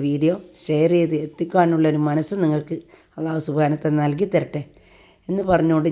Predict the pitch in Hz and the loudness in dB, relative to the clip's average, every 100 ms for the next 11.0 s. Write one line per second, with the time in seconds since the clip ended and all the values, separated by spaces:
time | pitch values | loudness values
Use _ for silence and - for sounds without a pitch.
0 | 175 190 196 175 170 165 165 170 180 190 | 2 0 0 0 0 0 -2 0 0 0
1 | 190 160 151 151 160 156 156 - 156 160 | 0 0 2 2 2 0 -4 -2 2 2
2 | 151 147 156 165 170 160 151 147 147 147 | 2 2 4 2 2 0 0 0 0 0
3 | 147 165 165 151 165 185 190 170 156 156 | 0 0 0 0 2 2 2 4 2 2
4 | 160 156 156 151 147 202 208 180 151 147 | 0 0 0 -2 0 -2 2 2 2 0
5 | 143 139 - _ _ - - - 165 175 | 0 -2 -6 _ _ -20 -20 -4 0 2
6 | 175 175 175 175 175 175 170 165 165 185 | 0 0 0 2 0 0 0 2 2 0
7 | 190 190 185 180 175 170 170 180 190 202 | 0 -2 0 2 2 2 2 2 0 0
8 | 202 - - _ _ - 170 175 180 180 | -4 -8 -20 _ _ 0 4 4 2 -2
9 | 180 180 180 185 180 175 175 180 190 190 | -4 0 2 2 2 0 0 0 0 2
10 | 190 185 180 180 180 151 175 180 170 151 | 4 4 4 2 0 0 2 4 4 2